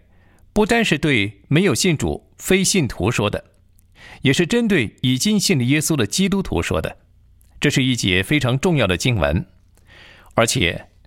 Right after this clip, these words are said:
主耶稣也曾说，他来不是要呼召义人，乃是要呼召罪人。并且在路加福音二十四章第七节，经文记载，人要奉他的名传悔改赦罪的道，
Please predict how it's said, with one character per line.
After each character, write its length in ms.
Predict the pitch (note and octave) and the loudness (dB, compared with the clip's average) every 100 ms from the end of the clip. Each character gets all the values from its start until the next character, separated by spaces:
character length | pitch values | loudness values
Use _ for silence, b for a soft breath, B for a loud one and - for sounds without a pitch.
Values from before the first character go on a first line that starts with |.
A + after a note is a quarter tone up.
| - | -6
主 140 | - | -2
耶 160 | A#2+ D3 | 2 2
稣 160 | D#3 C#3+ | 2 0
也 120 | E2+ | -2
曾 220 | - A2 | -2 -2
说， 380 | A#2 D#3+ - b b b b | 0 0 -2 b b b b
他 200 | - A#3+ | 0 2
来 200 | F#3+ B2 | 4 2
不 320 | C3 - D3 | 0 -2 -2
是 120 | F#3 F3+ | 2 2
要 140 | A#2+ | 0
呼 240 | - G3 | 0 -2
召 320 | G3 E3 D#3 - | 0 0 0 -2
义 180 | - G#3+ | -2 0
人， 340 | A2+ D2+ E2+ - _ _ | 0 0 -2 -4 _ _
乃 140 | - F#2 | -2 0
是 120 | A2+ | 0
要 100 | F#2+ | -2
呼 240 | - C#3 | -2 -2
召 200 | C3+ A#2+ | 0 -2
罪 180 | A#2+ B2 | 0 0
人。 340 | C#2+ C2+ C#2+ - _ _ _ _ _ _ _ _ - | 0 -2 -6 -12 _ _ _ _ _ _ _ _ -2
并 100 | A2 | 0
且 300 | F#2 D2+ B B B | 0 -2 B B B
在 220 | - C3+ D3 | 0 2 4
路 200 | A#3 F#3 | 2 2
加 160 | E3+ | 0
福 180 | C#3+ A#2+ | 0 0
音 300 | B2+ D#3 E3+ b b _ _ | 2 2 0 b b _ _
二 160 | - G#3 | 2 2
十 100 | E3 | 2
四 140 | - | 0
章 260 | C#3+ D3+ D#3 | 0 2 0
第 120 | C3 | -2
七 220 | G2 F#3+ | -2 -2
节， 300 | E3 D#2 F2+ - _ _ _ _ _ _ - | 0 0 -2 -4 _ _ _ _ _ _ -4
经 160 | - D#3+ | 0 2
文 100 | C#3+ | 2
记 140 | C3+ | 0
载， 300 | G2 E2 D#2+ B B - | 0 0 -2 B B 0
人 240 | B2 F3 | 2 4
要 160 | G#3 D#3+ | 2 0
奉 300 | - A#3 F#3 | 0 0 0
他 120 | E3+ | 0
的 80 | C#3 | 2
名 300 | G#2 G#2+ C#3 | 2 2 0
传 260 | A2+ B2 | 0 0
悔 320 | C3 G#2 D#3+ | -2 0 0
改 220 | F#3+ F#2 D#2+ | 2 0 0
赦 480 | - - G#3 C#3 | -2 0 2 2
罪 180 | G2 D3+ | 0 -2
的 80 | F#2 | -2
道， 440 | F#2+ G#2 - - | 0 -2 -4 -16